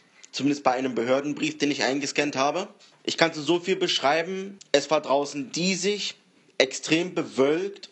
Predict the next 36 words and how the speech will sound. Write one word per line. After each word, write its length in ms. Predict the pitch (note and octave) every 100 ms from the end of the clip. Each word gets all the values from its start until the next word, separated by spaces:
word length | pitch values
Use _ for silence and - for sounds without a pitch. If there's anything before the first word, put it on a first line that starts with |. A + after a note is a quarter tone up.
| -
und 220 | C#3+ B2+
wirklich 340 | C#3+ D3 C#3
sehr, 260 | - A#2+ B2
sehr 200 | A#2 A#2+
düster. 640 | - D3 D3 A#2+ B2 E3+ _ _ _ _
Also 300 | B2+ B2 D3
sprich 420 | - - C#3 C3+ -
kein 240 | B2+ B2
Sonnenschein, 500 | B2 B2 - A#2+ A#2
kein 220 | A#2 A2
gar 200 | G#2+ A#2+
nichts. 440 | D3 E3 - - - _
Licht 300 | C3 C#3 -
hatte 160 | C3+ A#2
ich 100 | -
auch 220 | C#3+ D3
keins 280 | D3+ D3+ D3
an. 320 | B2+ E3 F#3+ - - -
Und 160 | A#2+ A#2
trotzdem 260 | C#3 C#3+
hat 100 | C3+
das 140 | C#3 -
iPhone 360 | B2+ B2 A#2+
vier 360 | A#2 - D3+ D3+ -
ein 220 | A#2 A2+
sehr 160 | B2+ C3+
gutes 240 | C#3 -
Ergebnis 500 | A#2 B2 D#3 D#3+ -
geliefert, 320 | D3+ D#3 D3
bis 140 | D3 C#3+
auf 100 | -
eine 300 | B2+ C#3 -
Zeile, 280 | B2+ C3+
die 120 | B2 B2
kauderwelsch 580 | A2 D3 C#3+ D3 D3
war. 260 | C#3 D3+ D3+